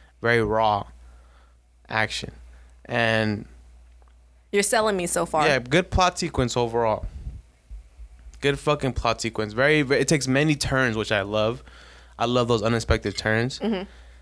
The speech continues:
Speaker 1: And I just really enjoyed that movie. I enjoyed it a lot.
Speaker 2: Excellent.
Speaker 1: And it just really, yeah, it speaks volumes to, like, I think it's, like, it's, like, one of the
Speaker 2: <clears throat>
Speaker 1: best.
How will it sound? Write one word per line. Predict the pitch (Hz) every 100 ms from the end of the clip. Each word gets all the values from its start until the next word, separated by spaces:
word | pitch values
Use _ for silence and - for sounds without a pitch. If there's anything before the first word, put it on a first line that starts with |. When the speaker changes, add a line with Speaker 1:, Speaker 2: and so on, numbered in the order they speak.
| - - - -
Speaker 1:
And | 135 127
I | 135
just | 139 147 156
really | 147 143
enjoyed | 127 135 135
that | 131
movie. | 151 135 113 - - - - - - -
I | 117
enjoyed | 117 123
it | 120
a | 117
lot. | 120 110 - - 220 -
Speaker 2:
Excellent. | 277 214 214 170 - - - - -
Speaker 1:
And | 123
it |
just | 117 113
really, | 120 117 110 107 85 - - - -
yeah, | 131 131
it |
speaks | 110 135 120
volumes | - 110 143 127 113 -
to, | 120 110 104 110 - - - - - - - - _ _ -
like, | 117 113
I | 113
think | 127 127
it's, | 117
like, | 117 -
it's, | - 120 -
like, | 123 123
one | 120
of | 110
the | 107
Speaker 2:
<clears throat> | 110
Speaker 1:
best. | 110 107 - -